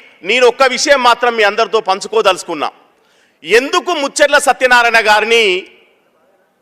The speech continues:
మర్చిపోయిన్లు, ఎందుకు ఆయనని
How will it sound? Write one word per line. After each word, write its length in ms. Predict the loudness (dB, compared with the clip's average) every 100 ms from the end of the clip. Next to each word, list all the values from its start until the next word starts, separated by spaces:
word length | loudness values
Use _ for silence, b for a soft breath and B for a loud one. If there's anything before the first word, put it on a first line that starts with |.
| _ _ _ _ -10
మర్చిపోయిన్లు, 800 | -4 -2 -4 -8 -4 -4 -4 -14 _ _ _ _ _ _ _ _ _ 0
ఎందుకు 420 | 0 0 -2 0
ఆయనని 720 | 2 2 0 0 0 -2 -6